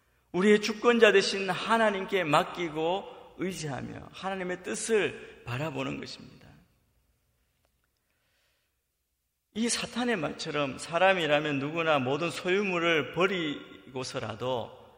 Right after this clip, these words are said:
자기 생명을 건지려고 할 것이다 라고 그렇게 우리도 이해하지요. 이 사탄의 말은 "그 몸을 쳐야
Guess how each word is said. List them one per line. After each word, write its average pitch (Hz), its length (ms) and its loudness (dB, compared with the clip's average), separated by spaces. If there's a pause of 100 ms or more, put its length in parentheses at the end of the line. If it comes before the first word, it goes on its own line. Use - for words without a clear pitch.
자기 143 300 -4
생명을 165 880 0
건지려고 165 440 -2
할 123 220 -6
것이다 - 560 -12 (320)
라고 135 240 -2
그렇게 147 260 -2
우리도 127 640 -4
이해하지요. 131 560 -4 (1800)
이 175 60 -4
사탄의 202 460 0
말은 165 500 2 (600)
"그 175 140 -6
몸을 214 640 6
쳐야 160 500 -2